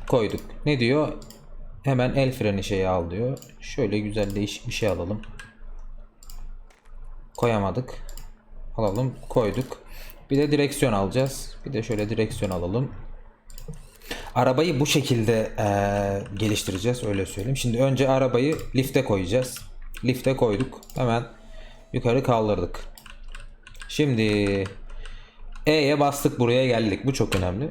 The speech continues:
Burada hop bize diyor ki aracın şu kırmızı parçaları eksik. Bunları hemen tamamla. Geldik abi buraya. Ne yaptık? Sağ klik yaptık. Buradan hem istersek, e, şöyle göstereyim. Find different parts'tan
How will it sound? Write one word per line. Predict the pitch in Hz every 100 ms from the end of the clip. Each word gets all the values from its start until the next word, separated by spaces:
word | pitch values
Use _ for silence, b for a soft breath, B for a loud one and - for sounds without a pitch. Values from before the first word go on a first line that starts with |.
| -
Burada | 139 113 120
hop | 151 - - B B B B -
bize | 131 120 143 -
diyor | 151 107
ki | - -
aracın | 127 98 117 131 - - -
şu | - -
kırmızı | - 117 104 101
parçaları | - 120 - 98 104 147 -
eksik. | - - - - - -
Bunları | 110 92 120
hemen | 107 110 123
tamamla. | 107 95 87 85
Geldik | 139 127 104 95
abi | 87 87 92
buraya. | 85 104 135 - B B B B -
Ne | 147
yaptık? | 107 - 131
Sağ | - 151 131
klik | 101 98
yaptık. | 104 92 - 160 - - - b b b - - -
Buradan | 135 139 131 127 -
hem | - 147 139 -
istersek, | 131 143 143 - 139 - -
e, | 107 101 98 95 98
şöyle | - 110 101
göstereyim. | 95 - 104 95 143 - - - - - - B B B B B
Find | - 135 135
different | 139 131 127 117
parts'tan | 117 110 - 110